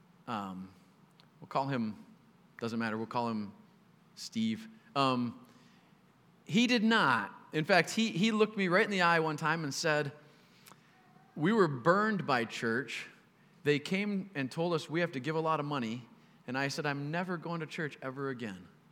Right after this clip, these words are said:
He said, "I was a, I was in high school." When that happened. He was probably fifty-five at the time. He said, "I haven't been back since." Huh.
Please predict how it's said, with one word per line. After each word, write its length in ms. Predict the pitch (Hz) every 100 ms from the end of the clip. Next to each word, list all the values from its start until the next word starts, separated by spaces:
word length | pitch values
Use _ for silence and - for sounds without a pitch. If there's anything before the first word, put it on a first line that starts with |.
| - - _ _ _ _ _ _ _ _ -
He 80 |
said, 140 | 139 151
"I 60 |
was 120 | 185 151
a, 120 | 147
I 120 | 156 185
was 100 | 165
in 80 |
high 160 | 143 185
school." 360 | - - 90 - - _ _ _ _ _
When 120 | 120
that 120 | 123
happened. 360 | 113 110 127 120
He 80 | 131
was 100 | 131
probably 380 | - - 117 110 110
fifty-five 420 | 139 127 123 120
at 60 | 104
the 60 |
time. 300 | 95 123 113 110 - - - _ -
He 100 | 131
said, 200 | 135 117 -
"I 60 | 135
haven't 240 | 147 139
been 140 | 131 123
back 200 | 117 110
since." 360 | 107 85 - - - _ _ _ _ _ _ _ _ _ _ _ _ _ _ _ _ _ _ _ -
Huh. 280 | - - 139